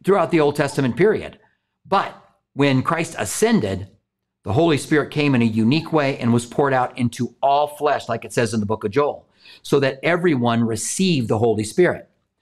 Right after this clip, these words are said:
so that everyone who was born again genuinely receives the Holy Spirit. It seems that this second, third, fourth, fifth experience is an empowering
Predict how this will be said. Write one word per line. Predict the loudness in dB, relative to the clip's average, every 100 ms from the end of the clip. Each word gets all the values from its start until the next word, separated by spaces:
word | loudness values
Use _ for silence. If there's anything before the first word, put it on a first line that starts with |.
| _
so | -2 -2
that | -2 -2
everyone | -2 0 0 2 2
who | 2
was | 0 0
born | 0 0
again | 2 0 0 -2 -4 -12 -20 -14
genuinely | -2 0 2 2 2 2 2
receives | 0 -2 0 0 0 0
the | 0
Holy | 0 -2
Spirit. | 0 0 0 -2 -16 _ _ _ _ _ _ _ _
It | -8 -6
seems | -2 2 2 2 0 -4 -12 -20 _ _ -4
that | -4
this | -2 -4
second, | -2 -2 0 -4 -4
third, | 0 2 2
fourth, | 2 0 0
fifth | -2 -2 0
experience | -2 -2 2 2 2 -2 -4 -14 _ _ _ -2
is | 0 2
an | 2 0
empowering | 0 0 0 -4 -10 -4 0 2 2 -2 -6